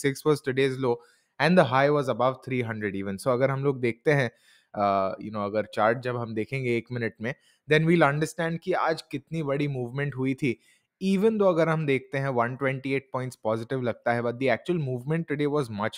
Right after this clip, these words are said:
greater। अगर हम लोग बात करते हैं सेक्टर्स की, then we can see sectors में banks are the clear outperformers today, e-, especially पीएसयू banks जो four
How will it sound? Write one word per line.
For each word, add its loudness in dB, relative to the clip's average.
greater। -2
अगर -2
हम -2
लोग -2
बात -2
करते -4
हैं -2
सेक्टर्स -4
की, -4
then 2
we 2
can 0
see -2
sectors 0
में -2
banks -4
are 0
the -2
clear 4
outperformers -2
today, 0
e-, 2
especially 2
पीएसयू 0
banks -4
जो -2
four 2